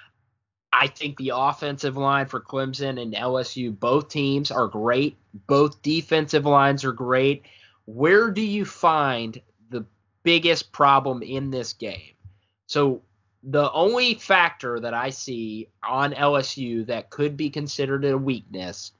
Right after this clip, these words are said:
is the secondary has let up quite a few yards. Clemson, Trevor Lawrence is definitely the guy that you do not wanna have problems letting up big-time plays on.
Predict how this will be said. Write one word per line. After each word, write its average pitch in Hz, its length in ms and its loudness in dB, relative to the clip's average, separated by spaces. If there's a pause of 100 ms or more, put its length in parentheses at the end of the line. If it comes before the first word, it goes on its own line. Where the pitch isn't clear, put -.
(260)
is 147 280 4
the 170 100 -2
secondary 139 800 0
has 131 380 0
let 123 280 -2
up 123 300 -2
quite 123 300 -2
a 120 40 -4
few 117 220 -8
yards. 87 600 -8 (520)
Clemson, 190 680 2 (580)
Trevor 156 360 4
Lawrence 151 440 6
is 113 180 -8
definitely 143 640 -2
the 151 100 -4
guy 120 440 0
that 107 120 -10
you 110 180 -8
do 107 160 -10
not 117 340 0
wanna 147 220 0
have 131 320 -2
problems 123 580 -2
letting 117 380 -6
up 123 320 -2
big-time 123 680 -2
plays 113 580 -4
on. 98 440 -6